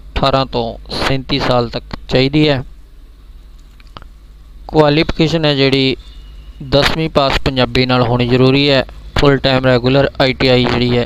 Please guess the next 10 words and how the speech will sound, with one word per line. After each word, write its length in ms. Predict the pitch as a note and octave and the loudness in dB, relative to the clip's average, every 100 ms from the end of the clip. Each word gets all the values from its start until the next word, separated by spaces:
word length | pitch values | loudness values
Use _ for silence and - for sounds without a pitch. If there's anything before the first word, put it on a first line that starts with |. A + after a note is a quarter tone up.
| - | -2
electrician 640 | C3 C3 - D#3 - D#3+ | -2 -2 0 -2 -2 -2
environment 580 | D3+ C3 C3 C3+ C3+ C3 | 0 2 0 0 -2 -2
trade 300 | - B2+ B2 | 0 0 2
ਦੀ 120 | B2 B2 | 0 2
ਚਾਹੀਦੀ 380 | C#3+ D3+ E3 | 2 2 2
ਹੈ। 120 | D3+ D3+ - - - - - - - - - - - - - - - - - - - - E3+ C3+ B2+ | 2 0 -6 -18 -20 -20 -20 -20 -20 -20 -20 -20 -20 -18 -16 -12 -10 -8 -8 -10 -12 -12 -14 -4 0
ਬਾਕੀ 340 | C3 - D#3 | 0 -2 -2
ਰਹਿੰਦੀ 280 | D3 D#3 D#3+ | -2 -2 -2
ਜਾਣਕਾਰੀ 580 | D3 C#3 - C#3 C3 C3+ | -2 -4 -4 -2 0 -2
ਅਸੀਂ 540 | - C3 B2+ A#2+ A#2+ | -4 -6 -6 -8 -12